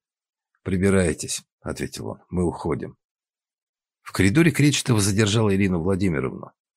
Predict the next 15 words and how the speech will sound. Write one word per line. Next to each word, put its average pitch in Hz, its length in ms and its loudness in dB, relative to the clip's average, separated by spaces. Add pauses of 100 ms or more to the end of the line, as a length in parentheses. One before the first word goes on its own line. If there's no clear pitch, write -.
(480)
«Прошу 90 300 -2
вас 85 240 -2
не 73 200 -6
распространяться 90 800 -2
об 64 120 -6
этом». - 280 -12 (440)
«Вы 87 300 2
про 104 220 0
аконит?» 107 500 0 (540)
Она 80 180 -6
догадалась. 65 760 -6 (520)
«Подозреваете, 110 600 2
что - 180 0
её 120 200 6
отравили?» 127 540 2